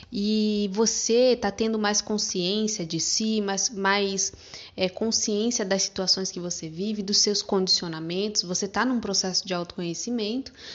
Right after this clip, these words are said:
Se você começar a falar sobre autoconhecimento, sobre amor, sobre paciência, sobre compreensão, sobre lei da atração, as pessoas vão te chamar de doido, no mínimo,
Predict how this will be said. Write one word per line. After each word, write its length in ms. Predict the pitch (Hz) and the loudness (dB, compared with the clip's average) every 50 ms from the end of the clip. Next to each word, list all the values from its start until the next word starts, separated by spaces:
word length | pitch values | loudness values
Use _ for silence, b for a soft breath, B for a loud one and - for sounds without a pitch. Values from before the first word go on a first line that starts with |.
| B B | B B
Se 120 | - 240 | -2 2
você 220 | 233 254 254 320 302 | 2 2 2 2 0
começar 480 | - 415 523 523 466 - - 254 208 | 0 0 0 0 -2 0 2 0 0
a 80 | 208 208 | 0 0
falar 240 | - 208 190 185 185 | -2 -2 0 0 0
sobre 240 | - 196 180 185 | 0 0 0 -2
autoconhecimento, 1300 | 180 185 180 - - - 185 180 185 - - 302 294 262 196 165 170 208 226 202 190 185 - - 190 - B B B B B | -2 -2 -4 -6 -6 -4 -4 -2 -2 -4 -2 -2 -2 0 0 0 0 0 0 -2 -4 -4 -6 -10 -16 -16 B B B B B
sobre 300 | - - 190 185 226 269 | 2 2 2 2 2 2
amor, 760 | 294 269 220 190 175 170 185 202 202 196 190 185 180 180 - B B B B | 2 2 2 0 0 2 2 4 4 4 4 2 2 -2 -6 B B B B
sobre 400 | B - - 220 202 196 208 214 | B 2 2 4 4 2 2 -2
paciência, 1000 | 214 - 220 214 - - - 311 277 240 190 175 180 196 202 202 185 - - 180 | -2 -2 -4 -4 -4 -4 -4 0 2 2 4 4 2 2 2 0 0 0 0 2
sobre 260 | - - 202 202 208 | 2 2 2 0 -2
compreensão, 1000 | 208 - 285 294 285 294 294 294 285 294 285 277 - - - - 180 175 190 202 | -2 0 2 2 2 2 2 2 2 2 0 -2 -4 -8 -6 -6 -4 -4 -2 -2
sobre 300 | 196 - 208 196 214 208 | 0 0 0 2 2 4
lei 240 | 196 190 190 233 254 | 4 4 4 4 2
da 120 | 247 254 | 2 0
atração, 840 | 254 254 - 247 254 247 - - - - - 180 180 202 240 254 247 - | -2 -2 -2 -4 -4 -4 -4 -8 -10 -8 -8 -6 -4 -4 -4 -4 -4 -4
as 140 | - 214 | -4 -4
pessoas 340 | - - 285 - 277 277 269 | 0 2 2 4 4 4 4
vão 120 | 285 311 302 | 4 2 2
te 100 | - - | 2 2
chamar 260 | 277 240 208 190 196 | 2 4 4 4 4
de 100 | 214 269 | 2 2
doido, 480 | 262 - 220 196 185 196 202 269 359 - - - _ - B B B B B | 4 4 6 6 6 4 4 2 -2 -2 -4 -20 _ -20 B B B B B
no 160 | B 180 226 277 | B 4 6 6
mínimo, 560 | 294 247 202 185 190 208 240 302 392 392 | 8 6 6 6 4 4 2 2 0 0